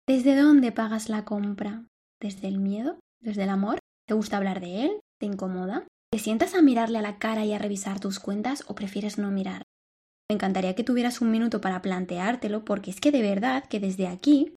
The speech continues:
la dependencia emocional se puede terminar, la ansiedad se termina, el miedo a vivir se acaba.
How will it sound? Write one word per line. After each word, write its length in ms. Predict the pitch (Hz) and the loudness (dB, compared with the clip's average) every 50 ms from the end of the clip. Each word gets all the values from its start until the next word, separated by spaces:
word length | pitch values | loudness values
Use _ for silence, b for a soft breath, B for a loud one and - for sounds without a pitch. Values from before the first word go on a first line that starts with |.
| _ _ - | _ _ -4
la 120 | 233 220 | 0 2
dependencia 440 | 214 214 202 196 202 220 269 - 370 | 2 2 2 2 2 2 2 4 4
emocional 400 | 381 349 302 311 247 220 233 302 | 4 4 4 2 2 0 0 0
se 140 | - - 202 | 0 -2 -2
puede 180 | - 202 226 247 | 0 0 0 2
terminar, 360 | 269 226 196 190 190 185 190 _ _ _ - | 0 0 0 0 -2 -2 -4 _ _ _ -2
la 120 | 214 220 | 0 0
ansiedad 360 | 220 214 - 220 208 226 247 | 0 2 2 2 2 2 0
se 140 | - - 269 | 2 2 2
termina, 480 | - 208 190 196 202 190 190 190 196 - _ _ - | 4 4 0 2 2 2 0 -2 -4 -8 _ _ 0
el 240 | 220 220 220 214 214 | 2 4 4 6 8
miedo 480 | 233 254 269 269 247 214 202 202 - - | 8 8 8 8 6 4 0 -2 -2 0
a 100 | - 240 | 0 2
vivir 360 | 220 214 214 240 240 254 240 - _ _ _ | 2 2 2 4 4 4 2 2 _ _ _
se 180 | - - - 208 | -12 -6 -4 -4
acaba. 360 | 196 - 208 208 190 185 | -4 -2 -2 -2 -2 -2